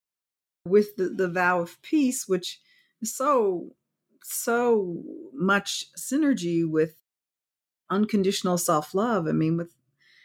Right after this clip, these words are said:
yeah, we, we see that we're part of a greater whole. And so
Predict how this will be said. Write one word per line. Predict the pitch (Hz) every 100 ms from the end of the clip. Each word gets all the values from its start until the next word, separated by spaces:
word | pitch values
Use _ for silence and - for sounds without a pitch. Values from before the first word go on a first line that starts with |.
| _ -
yeah, | 202 339 190
we, | 175 208 -
we | 214
see | 214 - 247
that | 226
we're | 220 220
part | - - 214 254 -
of | 196
a | 190
greater | 180 185 175 170
whole. | 208 302 208 160
And | 165 165
so | - 175 165